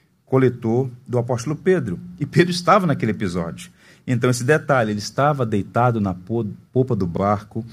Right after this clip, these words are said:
sobre um travesseiro. Pois bem, uma curiosidade que lança luz sobre essa passagem, contexto histórico,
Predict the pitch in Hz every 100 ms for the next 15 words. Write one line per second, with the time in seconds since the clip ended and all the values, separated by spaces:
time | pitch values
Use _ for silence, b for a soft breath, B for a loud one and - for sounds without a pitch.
0 | B B B B B - - 123 110 101
1 | 101 90 92 - 78 78 - - b b
2 | b b 147 147 135 117 - - 147 175
3 | 175 165 131 107 135 151 104 87 - -
4 | _ _ - 123 113 104 101 - 110 135
5 | 123 117 98 123 117 - 104 101 - 92
6 | 87 - - _ _ _ _ - 101 -
7 | 143 139 101 90 - - _ _ _ _
8 | 104 92 107 98 - 151 160 110